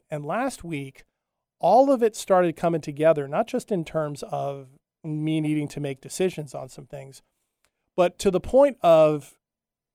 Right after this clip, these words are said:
me looking out, like, uh, in my mind's eye going,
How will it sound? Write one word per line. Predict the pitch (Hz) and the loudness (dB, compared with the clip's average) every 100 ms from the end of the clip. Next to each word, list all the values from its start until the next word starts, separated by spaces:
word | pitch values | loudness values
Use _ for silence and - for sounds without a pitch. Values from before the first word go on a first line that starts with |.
| _ | _
me | 185 185 | 0 2
looking | 214 190 208 185 175 | 4 2 2 -2 0
out, | 160 156 | -2 -2
like, | 147 143 | -4 -6
uh, | 170 - - | -10 -8 -4
in | 160 | 0
my | 151 147 | 0 2
mind's | 151 180 175 160 | 4 4 2 2
eye | 160 | 2
going, | 143 143 139 | 0 -8 -12